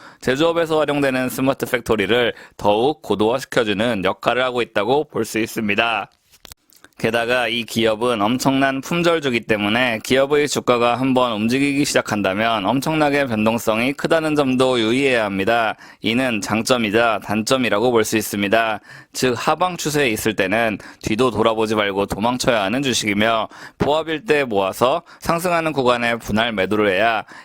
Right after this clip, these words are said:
이익을 볼 수 있는 주식이라는 말입니다. 그렇다면 이제 최근 로봇 기업들의 주가 그리고 에스피 시스템스의 위치에 대해 알아보겠습니다.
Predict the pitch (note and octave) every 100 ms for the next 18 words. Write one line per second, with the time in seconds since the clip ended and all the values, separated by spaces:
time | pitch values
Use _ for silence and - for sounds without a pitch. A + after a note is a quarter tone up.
0 | - G#2+ A2+ B2+ C3+ A2+ - A2+ G2+ A#2+
1 | A2 G#2 G2+ A#2+ C3 D#3 D#3+ A2+ G2 F2+
2 | A#2 A2 F#2 - - - - D3 - E3
3 | D#3 D3 A#2 B2 A#2+ A#2 C#3+ B2 C3+ A#2+
4 | F#2+ G#2+ B2+ - A#2 G#2+ - G#2 G#2+ -
5 | G2+ - A#2 G#2 - - A2+ G#2+ A#2+ A2+
6 | F2 G#2+ - F3 E3 D3+ - D3+ C#3+ C#3+
7 | C3 B2+ C3 A2+ G#2+ - A#2+ G#2+ G#2+ C3+
8 | A#2+ G2+ B2 B2+ - G#2+ G2+ A2 G2+